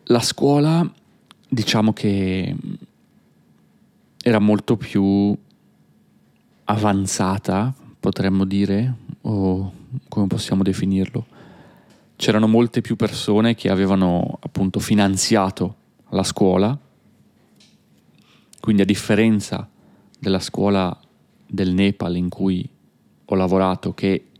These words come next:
era di fatto in mezzo a delle baracche, perché non c'erano neanche i muri, erano delle,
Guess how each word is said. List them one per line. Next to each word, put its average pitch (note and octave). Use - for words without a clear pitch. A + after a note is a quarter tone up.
era A2+
di A2+
fatto F#2+
in F#2
mezzo F#2
a F2
delle F2+
baracche, F#2
perché -
non G2
c'erano F#2
neanche F#2
i F#2+
muri, G2
erano F2
delle, F2